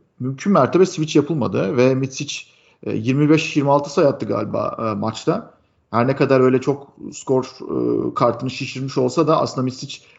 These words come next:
maça hükmedecek ritmi hiçbir zaman bulamadı. Hakeza Shane Larkin de öyle. E, gerçekten çok doğru ve çok yerinde zamanında, e, hamlelerle, e,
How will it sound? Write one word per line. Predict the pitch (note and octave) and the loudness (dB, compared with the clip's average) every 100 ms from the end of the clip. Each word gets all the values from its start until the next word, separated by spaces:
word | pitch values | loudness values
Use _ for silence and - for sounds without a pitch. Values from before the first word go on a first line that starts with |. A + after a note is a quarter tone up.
| _ | _
maça | A#2 A#2 | -6 -2
hükmedecek | C3+ B2+ C3+ A#2+ C3+ C#3+ - - _ _ - - | -2 0 -4 2 2 2 -4 -20 _ _ -16 -4
ritmi | C3+ C3+ C#3+ | -4 0 -2
hiçbir | C3+ C#3+ | -2 0
zaman | C3+ A2+ | 2 2
bulamadı. | A2 A2 G#2 A#2+ | 0 0 0 0
Hakeza | C3 F#3+ C3+ C3+ - - _ | 2 2 4 4 2 -8 _
Shane | - B2 B2 | -4 -2 2
Larkin | C3 C3 D#3 | 0 0 0
de | |
öyle. | A#2 G2+ G2+ G2 _ _ _ | 2 0 -4 -8 _ _ _
E, | A#2 A2+ A#2 A2+ A2+ A2 A2+ - _ _ _ _ | -4 -2 0 -2 -2 -4 -6 -10 _ _ _ _
gerçekten | C3 D3+ E3+ E3+ E3+ | 2 4 2 0 0
çok | F#3+ F3 C#3 | -2 -2 4
doğru | D3 D#3+ G3 | 6 8 6
ve | F3 | 4
çok | E3+ D#3 C#3+ | 2 0 4
yerinde | D3 D3+ E3 | 4 4 0
zamanında, | C#3 C#3+ D3 D3+ D#3 E3+ E3+ - _ _ | 2 4 4 4 0 -2 -2 -10 _ _
e, | A#2+ | -8
hamlelerle, | A#2+ A#2+ C3 C3+ D3 D#3 A#2 B2+ - _ _ - | -6 -2 0 2 2 2 0 -4 -8 _ _ -10
e, | A#2+ A#2+ A#2+ - | -6 -4 -4 -4